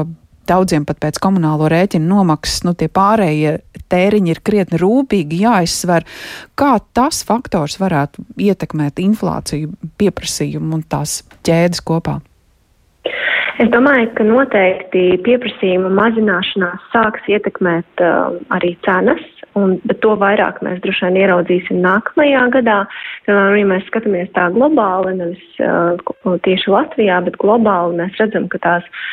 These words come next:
Speaker 2: bažas par, ā, globālās izaugsmes mazināšanos, pieprasījuma samazināšanās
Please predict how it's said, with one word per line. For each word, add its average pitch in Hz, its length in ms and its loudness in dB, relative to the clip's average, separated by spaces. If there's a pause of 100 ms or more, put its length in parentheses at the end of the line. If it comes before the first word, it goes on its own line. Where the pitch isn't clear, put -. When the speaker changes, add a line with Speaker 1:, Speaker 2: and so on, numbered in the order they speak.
(220)
Speaker 2:
bažas 208 420 0
par, 185 260 0
ā, 175 160 4 (160)
globālās 180 560 0
izaugsmes 180 560 -2
mazināšanos, 175 920 -2
pieprasījuma 185 680 0
samazināšanās 196 1080 0